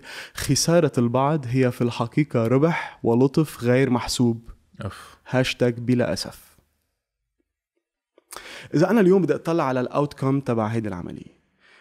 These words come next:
Speaker 1: اليوم أنا بفهم حدا من بيئة الثنائي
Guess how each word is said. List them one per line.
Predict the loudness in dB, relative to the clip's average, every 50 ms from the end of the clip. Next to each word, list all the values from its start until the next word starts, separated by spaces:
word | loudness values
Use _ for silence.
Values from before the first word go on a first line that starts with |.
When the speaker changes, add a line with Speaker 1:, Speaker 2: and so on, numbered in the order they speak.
| _ _
Speaker 1:
اليوم | 0 2 4 6 6 6 4 2 0 -2 -2
أنا | 0 2 2
بفهم | 2 0 -4 -6 -6 -4 -4 -2 -2 -4 -6 -8
حدا | -8 -4 -2 -2 0 0 0
من | 2 0 2 2
بيئة | 0 0 -2 -2
الثنائي | -4 -6 -6 -6 -10 -12 -14 -18 _ _ _ _ -16 -8 -4 -2 0 0 0 -2 -4 -8 -10 -10 -12